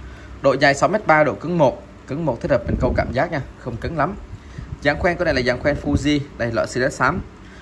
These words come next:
Cứng một thì ngọn cần đo cho mình là ngọn một ly. Đây, ngọn sẽ có một này, hai khoen chạy nha. Ngọn thì cũng là ngọn dạng ngọn đặc, ngọn tháp. Đây, ngọn long phụng cho mình. Phôi cần là phôi carbon xoắn vân. Tổng thể thì con này có rất là mới.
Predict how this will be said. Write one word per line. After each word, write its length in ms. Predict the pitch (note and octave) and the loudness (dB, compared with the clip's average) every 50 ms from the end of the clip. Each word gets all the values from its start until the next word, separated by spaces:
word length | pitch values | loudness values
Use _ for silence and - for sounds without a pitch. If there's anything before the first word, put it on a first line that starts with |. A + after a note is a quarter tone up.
| - - - | -20 -16 -8
Cứng 180 | - D#3 F3+ F#3 | -6 -4 0 2
một 220 | D3+ B2 A#2+ - | 2 2 2 0
thì 80 | B2 A2 | -4 -2
ngọn 200 | A2 G2+ - G#2 | -2 -2 -2 -2
cần 200 | - A2+ A2+ B2+ | -4 -4 0 2
đo 100 | C3 B2+ | 2 2
cho 120 | - B2+ | 2 0
mình 80 | A2+ G#2+ | -4 -2
là 60 | G#2 | -2
ngọn 220 | G2+ F#2 C#2+ - | -2 -2 -4 -4
một 160 | A2+ G#2+ - | -4 -4 -2
ly. 180 | B2 C3+ C#3 A2+ G2+ - - - - - - - | 0 0 0 0 -2 -8 -16 -20 -20 -20 -18 -10
Đây, 100 | - G#2+ G2+ - - | -8 -8 -8 -8 -6
ngọn 160 | G#2+ E2+ - | -6 -6 -6
sẽ 140 | - - G2+ | -8 -8 -2
có 120 | - B2 | 0 0
một 300 | D3 C#3+ A#2+ G#2+ G#2 - | 0 2 0 0 0 -2
này, 120 | G#2+ G2+ F#2+ - - - - - - - - - - - - | -4 -6 -6 -6 -12 -18 -18 -18 -18 -18 -18 -18 -18 -16 -10
hai 140 | - A2 G#2+ | -6 -6 -4
khoen 200 | G#2 A2 A2 G2+ | -4 -4 -4 -2
chạy 200 | - - - G#2+ | -2 -2 -2 0
nha. 120 | A#2 G#2 G#2 - - - - - - - - | -4 -6 -6 -8 -14 -16 -16 -18 -18 -16 -8
Ngọn 200 | - G#2 E2+ D2+ - | -6 -4 -4 -4 -6
thì 80 | - G2+ | -8 -6
cũng 140 | - - C#3 | -6 -4 -2
là 80 | C3 | -2
ngọn 240 | A2 G#2 - - G#2+ | 0 0 -2 -2 -2
dạng 180 | E2+ - - F#2+ | -4 -4 -4 -4
ngọn 140 | F2+ - | -6 -2
đặc, 140 | - G#2 G2 - | -2 -4 -2 -4
ngọn 140 | - D2+ - | -6 -6 -2
tháp. 240 | - C3 - - - - - - - - - - - | 0 0 0 0 -4 -18 -20 -20 -20 -20 -18 -10 -8
Đây, 100 | G#2+ G#2 | -6 -6
ngọn 200 | G#2 - - G2+ | -6 -6 -4 -4
long 120 | G#2+ G#2 | -4 -4
phụng 180 | - - F2+ G#2+ | -4 -8 -6 -2
cho 60 | A#2 | 0
mình. 120 | A2+ G#2 G2 - - - - - - - - - - - - - - | 0 0 0 -4 -10 -18 -20 -20 -20 -20 -20 -20 -20 -20 -20 -14 -4
Phôi 140 | - - - | -2 -2 -2
cần 180 | - D3 C3+ | 0 0 0
là 60 | C3+ B2 | 0 2
phôi 160 | - D3 B2+ | 2 0 0
carbon 360 | C3+ B2+ - - C3 C3 C3 | 0 -2 0 4 4 4 4
xoắn 220 | - - C3 E3 | 4 0 -2 2
vân. 180 | D#3+ D#3 D3 C#3+ - - - - - - - | 6 4 4 4 4 -4 -10 -14 -16 -12 -6
Tổng 140 | - F#2+ G#2+ - | -6 -6 -4 -2
thể 140 | B2 - A2+ | -2 -2 -2
thì 80 | B2 - | -2 -2
con 120 | A#2+ A2 | -2 -2
này 80 | G#2+ G2+ | -2 -2
có 60 | G#2+ | -4
rất 120 | D#3 D#3+ | -4 -2
là 60 | B2+ | -2
mới. 240 | G#2+ A2 A#2+ D3+ F#3+ | 0 4 4 4 2